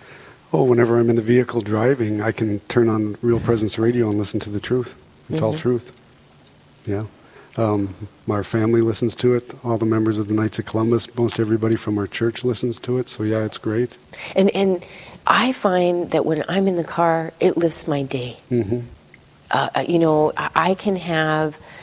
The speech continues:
Speaker 2: something that just tremendously impacted me in not so good of a way.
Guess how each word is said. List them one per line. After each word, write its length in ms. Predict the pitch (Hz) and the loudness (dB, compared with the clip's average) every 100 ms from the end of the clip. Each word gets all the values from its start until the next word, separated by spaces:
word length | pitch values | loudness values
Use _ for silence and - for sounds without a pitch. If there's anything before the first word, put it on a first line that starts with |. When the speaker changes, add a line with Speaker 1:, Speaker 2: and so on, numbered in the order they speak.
| - - | -16 0
Speaker 2:
something 460 | - 180 180 175 | 4 4 4 2
that 160 | 160 - | 0 2
just 300 | 156 147 - - - | 0 0 -6 -12 -6
tremendously 840 | - 165 165 185 196 202 - 175 | 0 2 4 4 4 2 0 0
impacted 560 | 165 160 - 160 - 156 | 0 -2 -4 -4 -4 -2
me 180 | 160 151 | 0 0
in 380 | 156 147 147 - | 2 0 0 -2
not 540 | 160 160 165 160 156 - | -2 2 2 2 0 -2
so 200 | - 139 | -4 -2
good 220 | - 139 | -2 0
of 80 | 135 | 0
a 80 | 135 | -2
way. 300 | 135 135 | -2 -4